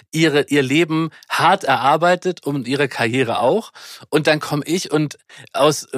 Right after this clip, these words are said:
wirklich Schwachsinn ausdenken, äh, kann ich meine Miete bezahlen.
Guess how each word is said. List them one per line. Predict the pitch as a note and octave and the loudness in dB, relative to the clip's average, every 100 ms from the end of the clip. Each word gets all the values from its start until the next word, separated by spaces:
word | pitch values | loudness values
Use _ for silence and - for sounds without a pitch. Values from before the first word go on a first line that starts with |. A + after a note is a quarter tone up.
| B2 | -6
wirklich | D3+ D#3+ - | -6 -6 -8
Schwachsinn | - - D#3 - F#3+ E3 | -6 0 0 0 -2 0
ausdenken, | A2+ A#2+ - B2 A#2+ A#2+ E3 F#3+ - - - - | 0 -2 0 -2 0 -4 -6 -8 -16 -20 -12 0
äh, | C#3 C3+ | 2 2
kann | - D#3+ | 0 0
ich | E3+ - | 0 -2
meine | C#3 C3+ | 0 0
Miete | D3+ F#3 F3 | 0 -2 -2
bezahlen. | A#2+ - G2+ A2+ | -4 -6 -6 -6